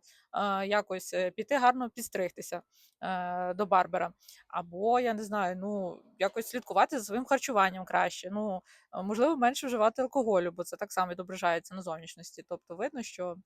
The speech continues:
е, людина, ну, так скажімо, живе в своє задоволення, ніби це не є погано, але з другої сторони, е, мені дивно, чому, е, жінка, яка, е, я більш як впевнена,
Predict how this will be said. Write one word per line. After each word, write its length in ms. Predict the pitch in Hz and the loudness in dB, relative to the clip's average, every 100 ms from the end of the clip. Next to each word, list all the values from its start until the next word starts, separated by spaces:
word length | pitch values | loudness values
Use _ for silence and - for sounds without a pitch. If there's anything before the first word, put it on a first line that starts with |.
| - | -8
е, 220 | 180 180 170 | -2 0 0
людина, 560 | 180 214 285 208 180 - _ - | -2 -2 -2 -2 -4 -10 _ -10
ну, 60 | 226 | -8
так 180 | 262 - | -8 -8
скажімо, 360 | - 220 214 | -6 -4 -4
живе 340 | 196 208 220 185 - _ | -2 2 2 2 -6 _
в 60 | |
своє 200 | - 214 | 2 2
задоволення, 500 | 202 185 226 523 349 | 2 2 4 4 0
ніби 260 | 247 220 202 | -4 -2 -4
це 160 | - | -4
не 100 | 196 | -4
є 160 | 202 180 | 0 0
погано, 460 | - 180 247 208 - | 0 0 2 2 -2
але 120 | 185 | -2
з 80 | 175 | -4
другої 200 | 190 180 | -8 -8
сторони, 340 | - 196 214 403 - - - - | -4 -4 -2 -4 -6 -16 -12 0
е, 200 | 196 190 | 0 2
мені 240 | 196 226 | -2 -2
дивно, 380 | 180 185 302 370 | 0 0 0 -6
чому, 480 | - 214 208 240 208 _ - | -10 -6 -2 -2 -4 _ -6
е, 140 | 202 - | -6 -4
жінка, 340 | 190 214 160 | -4 -6 -4
яка, 440 | - 175 185 175 175 _ - - | -4 0 2 2 -2 _ -20 -6
е, 240 | 175 180 | -4 -2
я 220 | 185 190 | 2 2
більш 260 | 175 202 202 | 2 -2 -4
як 100 | 175 | -4
впевнена, 580 | - 190 180 170 165 | 2 2 2 -4 -6